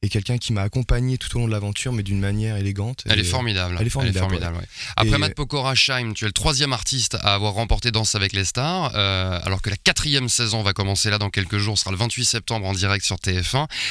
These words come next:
Speaker 2: En, en juin dernier, dans Paris Match, tu expliquais, euh, et c'est intéressant, je cite, que grâce à Danse avec les stars, le public et les gens du métier, euh, t'ont redécouvert. Tu, tu avais besoin de ça, c'était le, c'était le
Speaker 1: Je
Speaker 2: moment ?
Speaker 1: sais pas si j'avais,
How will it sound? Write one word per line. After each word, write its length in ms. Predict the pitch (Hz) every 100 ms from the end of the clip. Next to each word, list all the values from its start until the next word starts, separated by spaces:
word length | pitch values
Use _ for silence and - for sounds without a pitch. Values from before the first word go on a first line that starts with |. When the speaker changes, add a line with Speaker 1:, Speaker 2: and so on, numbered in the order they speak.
| -
Speaker 2:
En, 120 | 104 107
en 100 | 135
juin 220 | 135 170
dernier, 240 | 160 156 180
dans 100 | 131
Paris 240 | 160 147
Match, 260 | 151 180 -
tu 100 | 147
expliquais, 520 | 123 151 - 190 170
euh, 120 | 120 123
et 80 |
c'est 200 | 117 131
intéressant, 500 | 127 110 120 120 -
je 140 | 175 123
cite, 200 | - -
que 120 | 135
grâce 320 | 120 180 196
à 40 | 123
Danse 280 | 185 202
avec 180 | 156 135
les 100 | 120
stars, 320 | 107 147 170 156
le 100 | 117
public 400 | - 135 - -
et 60 | 110
les 100 | 104
gens 280 | 104 202
du 140 | 180 123
métier, 380 | 113 - 170 190 - - - -
euh, 100 | 101 -
t'ont 240 | 170 185 -
redécouvert. 840 | 95 117 139 135 123 107 107 107
Tu, 180 | - 101
tu 120 | 107
avais 100 | 120
besoin 340 | 117 151 143 143
de 40 |
ça, 160 | - 151
c'était 280 | - 117 113
le, 180 | 110
c'était 220 | 101 - 120
le 100 | 123
Speaker 1:
Je 60 |
Speaker 2:
moment ? 100 | 127
Speaker 1:
sais 60 | 147
pas 160 | 226
si 160 | 247 190
j'avais, 160 | 165